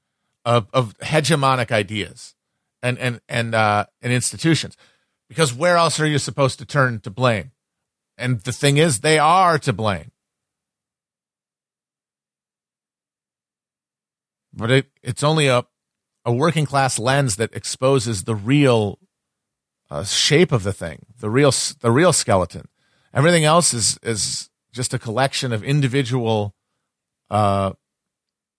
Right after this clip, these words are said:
mental projections, sort of, uh, neurotic projections that we all then kind of compare and move through. The one of them that isn't, the one of them is real,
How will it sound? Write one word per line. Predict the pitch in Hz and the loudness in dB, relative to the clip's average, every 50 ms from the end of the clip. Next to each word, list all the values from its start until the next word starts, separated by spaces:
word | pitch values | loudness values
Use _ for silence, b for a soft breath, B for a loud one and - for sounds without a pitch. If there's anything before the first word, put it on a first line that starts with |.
| _ _ _ _ _ _ _ _ _ _ _ _ _ _ _ _ _ _ _ _ _ _ _ _ | _ _ _ _ _ _ _ _ _ _ _ _ _ _ _ _ _ _ _ _ _ _ _ _
mental | - 127 151 160 - 165 123 | -2 0 0 2 2 0 0
projections, | - 131 113 - 151 165 - - - 95 69 - - - - - - - | 2 0 0 2 0 0 0 -2 -6 -10 -12 -14 -16 -20 -20 -20 -18 -12
sort | - 101 110 | -10 -4 -2
of, | 120 104 - - - | -2 -4 -4 -8 -14
uh, | - - - | -16 -16 -12
neurotic | - 120 135 139 139 139 139 147 156 151 143 - _ _ | -8 -2 2 4 4 4 4 4 4 2 0 -2 _ _
projections | - 127 101 123 107 101 - - - 92 117 117 - _ _ _ _ _ _ _ _ _ _ _ _ _ _ _ _ - | -10 -4 0 2 0 0 0 -4 -12 -12 -14 -14 -16 _ _ _ _ _ _ _ _ _ _ _ _ _ _ _ _ -4
that | 120 120 | -2 0
we | 127 147 139 | 2 2 2
all | 143 143 143 147 | 2 2 2 2
then | 151 151 143 | 0 -2 -2
kind | 131 139 143 139 | 0 0 0 0
of | 139 113 | 0 -2
compare | - - 135 - - - 160 160 143 123 110 107 | -4 -8 -10 -4 0 0 2 2 2 2 2 0
and | 104 - 113 113 110 | -2 -4 -6 -4 -2
move | 131 156 160 110 - | -2 0 -2 -2 -4
through. | - - - - - _ _ _ _ _ _ _ _ _ _ _ _ _ _ _ _ _ _ _ _ _ _ _ _ _ _ _ _ _ _ _ _ _ _ _ _ _ _ _ _ _ _ | -8 -14 -16 -16 -18 _ _ _ _ _ _ _ _ _ _ _ _ _ _ _ _ _ _ _ _ _ _ _ _ _ _ _ _ _ _ _ _ _ _ _ _ _ _ _ _ _ _
The | _ 110 | _ -4
one | 117 147 165 | -2 0 0
of | 165 143 | 2 0
them | 151 147 | 0 0
that | 139 135 | 0 0
isn't, | 139 175 170 139 143 117 | 0 0 0 0 0 -2
the | - 117 | 0 0
one | 131 143 | 2 2
of | 147 135 | 4 2
them | 135 131 | 2 2
is | 127 123 104 - - | 2 0 0 -2 -6
real, | 92 101 147 190 208 143 104 101 107 120 117 | -4 0 2 4 4 4 4 2 0 -4 -8